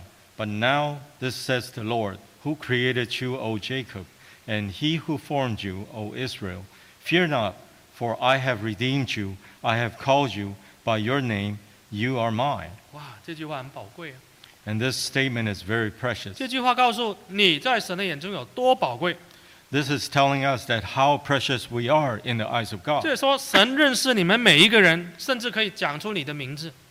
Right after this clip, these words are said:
Speaker 1: It says over here that God knows everyone,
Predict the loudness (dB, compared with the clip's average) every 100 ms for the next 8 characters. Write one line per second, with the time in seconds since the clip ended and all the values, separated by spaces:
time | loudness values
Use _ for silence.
0 | -20 -8 -2 2 4 2 -2 0 2 4
1 | 4 2 0 2 4 4 2 0 0 -2
2 | -2 0 0 0 0 0